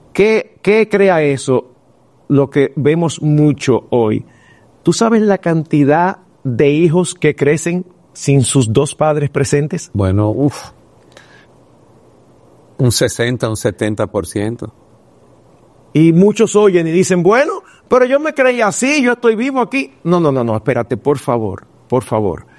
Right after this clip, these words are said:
Speaker 1: Mira, en primer lugar, pregúntale a los hijos que han sufrido el divorcio de los padres, ¿qué tal fue la experiencia?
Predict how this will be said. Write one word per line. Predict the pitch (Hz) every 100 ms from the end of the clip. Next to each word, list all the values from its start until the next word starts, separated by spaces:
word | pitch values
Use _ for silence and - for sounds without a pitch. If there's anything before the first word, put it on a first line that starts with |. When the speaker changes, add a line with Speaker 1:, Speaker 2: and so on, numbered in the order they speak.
| - -
Speaker 1:
Mira, | 180 139 131
en | 139
primer | 170 220
lugar, | 214 147 135 107 - _ _ _ _ _ _ _ _ _ _ _ _ -
pregúntale | 202 208 214 285 233 170 151 147 - - - _ _ -
a | 180
los | 180 - -
hijos | 247 180 165 -
que | -
han | 175 190
sufrido | 202 175 185
el | 175
divorcio | 160 160 - 165
de | 147
los | 135
padres, | 143 139 117 117
¿qué | - 135
tal | 139
fue | - 123
la |
experiencia? | 127 120 98 107 -